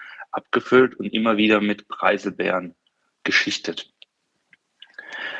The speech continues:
Zum Backen braucht man dann noch eine Royal-Masse. Das bedeutet, dass man, ähm, Sahne und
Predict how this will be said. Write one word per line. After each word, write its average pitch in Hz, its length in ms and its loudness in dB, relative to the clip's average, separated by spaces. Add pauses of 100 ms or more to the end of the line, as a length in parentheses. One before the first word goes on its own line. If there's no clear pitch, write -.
(920)
Zum 101 180 0
Backen - 260 0
braucht 110 240 2
man 110 80 -6
dann 104 140 0
noch - 160 -12
eine 98 100 -2
Royal-Masse. 123 800 0 (160)
Das - 160 -6
bedeutet, 101 500 2
dass 98 220 -4
man, 95 440 -4
ähm, 90 440 -4 (160)
Sahne 117 680 2
und - 380 -8